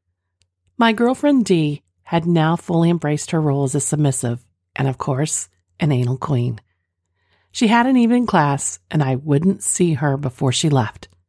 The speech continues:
So I texted her, "Wear a skirt to your class tonight." "Yes, sir," she replied. It was January in the Midwest, so I knew it would cause some heads to turn.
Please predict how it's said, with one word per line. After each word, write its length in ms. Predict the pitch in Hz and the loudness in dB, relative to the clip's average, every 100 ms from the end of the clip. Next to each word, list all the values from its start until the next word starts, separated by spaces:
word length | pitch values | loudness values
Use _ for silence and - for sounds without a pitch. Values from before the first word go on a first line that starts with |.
| _ _ _ - | _ _ _ -14
So 180 | - 147 | -2 0
I 80 | 135 | 0
texted 500 | - 165 - - 127 | -2 -4 -4 -6 -6
her, 220 | 120 - _ _ _ _ _ _ - | -6 -10 _ _ _ _ _ _ -2
"Wear 220 | 135 127 | 0 0
a 40 | |
skirt 400 | 131 - 127 123 - | -2 -4 -4 -6 -4
to 100 | 135 | -4
your 100 | 139 | -2
class 320 | 175 175 - | 0 0 -2
tonight." 440 | - 127 107 - _ _ _ _ _ _ _ _ - | -2 -2 -2 -8 _ _ _ _ _ _ _ _ -2
"Yes, 220 | 190 160 | 0 0
sir," 380 | - 160 165 - _ _ | -4 -6 -8 -14 _ _
she 180 | - - | -10 -4
replied. 540 | 123 117 120 110 117 - _ _ _ _ _ _ _ _ _ _ - | -4 -4 -6 -4 -6 -8 _ _ _ _ _ _ _ _ _ _ -6
It 140 | 247 | -2
was 180 | 294 269 | -2 -2
January 520 | - 262 254 240 233 | 0 0 2 0 0
in 80 | 226 | 2
the 40 | |
Midwest, 640 | 220 208 196 160 - - - _ _ _ | 2 2 0 0 -6 -16 -20 _ _ _
so 220 | - 180 | -4 0
I 140 | 156 156 | 2 2
knew 320 | 156 170 196 | 2 4 2
it 80 | - | 0
would 200 | 185 - | -6 -4
cause 380 | 175 156 147 | -2 0 -2
some 220 | 147 175 160 | -2 -2 -2
heads 400 | 151 139 139 - | 0 -2 -2 -10
to 120 | - | -8
turn. 440 | - 143 123 113 | -2 -2 -2 -8